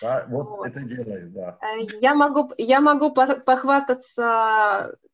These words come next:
Speaker 2: необыкновенно красивой, а, заставкой, которая у меня сегодня на зад-, на заднем фоне. Это вот как раз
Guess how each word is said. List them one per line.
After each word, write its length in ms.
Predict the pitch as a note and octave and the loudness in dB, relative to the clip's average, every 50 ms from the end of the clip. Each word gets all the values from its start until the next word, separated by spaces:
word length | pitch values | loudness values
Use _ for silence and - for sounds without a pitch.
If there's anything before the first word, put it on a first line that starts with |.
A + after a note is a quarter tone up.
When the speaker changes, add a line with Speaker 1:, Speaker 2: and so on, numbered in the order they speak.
| _ _ _ _ _ _ _ _ _ _ A#3 | _ _ _ _ _ _ _ _ _ _ -6
Speaker 2:
необыкновенно 680 | A#3 A#3+ A#3 A3+ A#3 - B3 A#3+ B3 B3+ A#3+ A#3 G#3+ | -4 -4 -4 -4 -6 -6 -2 0 0 0 0 0 -4
красивой, 760 | G#3 - A3 - - - - A#3 A#3 G#3 F#3 F3+ F3+ F#3 - | -6 -6 -6 -6 -6 -6 -4 -4 -4 -2 -4 -4 -4 -6 -6
а, 340 | - G3+ G3 F#3 F#3 F#3 | -8 -8 -8 -8 -8 -8
заставкой, 460 | F#3+ G3 G3 - C4 D4 D4 - C4 B3+ | -10 -10 -6 -4 -4 -4 -2 -4 -6 -8
которая 360 | - - - - G3 G3 G3 | -8 -6 -6 -6 -4 -4 -6
у 40 | G3 | -6
меня 340 | G3 G3 F#3 F3+ F3 F3+ | -6 -6 -8 -8 -10 -12
сегодня 580 | F3+ - - G3 F#3+ F#3+ F3+ F#3 F#3 F#3 F#3 F3+ _ - - - - _ | -14 -14 -14 -10 -8 -8 -8 -8 -8 -12 -14 -14 _ -20 -20 -20 -20 _
на 400 | - - F#3 G3 F#3+ F#3+ F#3+ F#3+ | -20 -16 -14 -10 -8 -8 -6 -6
зад-, 200 | F#3+ F#3+ F#3 - | -6 -6 -6 -8
на 220 | - F#3+ F#3+ F#3 | -10 -10 -10 -10
заднем 320 | F#3 F#3 F3+ F3+ F3+ F3+ | -8 -10 -10 -10 -12 -14
фоне. 340 | - _ A#3+ C4 D4+ C#4 G#3+ | -12 _ -8 -6 -4 -4 -4
Это 180 | G3+ G3+ - G#3+ | -6 -8 -10 -12
вот 120 | G#3 G#3 - | -12 -14 -14
как 200 | - F#3 F3+ - | -16 -14 -12 -12
раз 240 | G#3 A3+ - - | -12 -12 -14 -18